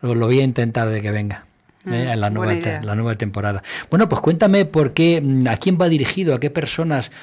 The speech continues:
Speaker 1: puede ir dirigido El abuelo Mateo?
Speaker 2: De momento las personas que lo han leído han sido así un poco,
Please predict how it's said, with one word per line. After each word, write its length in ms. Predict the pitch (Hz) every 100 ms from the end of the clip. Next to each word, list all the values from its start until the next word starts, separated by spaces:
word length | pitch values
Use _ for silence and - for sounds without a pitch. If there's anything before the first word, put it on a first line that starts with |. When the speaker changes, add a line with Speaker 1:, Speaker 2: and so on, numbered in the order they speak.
| -
Speaker 1:
puede 240 | - 135 135
ir 180 | 135 127
dirigido 720 | 123 107 - 135 123 117 113
El 300 | 104 110 110
abuelo 320 | 107 123 113
Mateo? 380 | 104 101 98 95 - - - _ _ _ _ _
Speaker 2:
De 160 | 202 208
momento 320 | 202 220 262
las 120 | 269
personas 360 | 269 - 202 196
que 80 | 185
lo 80 | 202
han 60 |
leído 360 | 220 220 240 262 277 _ _ _ _ - - -
han 120 | 185
sido 240 | 175 185 175
así 300 | 175 185 175
un 140 | 175
poco, 680 | 165 170 160 156 156 151